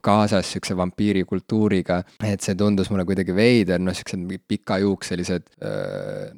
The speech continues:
siuksed nagu, pff, vanamoeliste riietega sellised, öö,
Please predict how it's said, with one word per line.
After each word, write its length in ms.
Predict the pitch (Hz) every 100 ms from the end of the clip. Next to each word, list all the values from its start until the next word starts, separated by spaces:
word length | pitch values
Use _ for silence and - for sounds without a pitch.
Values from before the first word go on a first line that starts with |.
| -
siuksed 420 | - - - 90
nagu, 400 | 90 82 82 80 78 80 -
pff, 380 | - - - - -
vanamoeliste 720 | 107 107 101 92 92 92 - 98
riietega 840 | 104 98 90 - 87 85 - 87 85 85 82 82
sellised, 920 | - 82 82 85 - 80 80 80 78 -
öö, 440 | 85 80 80 80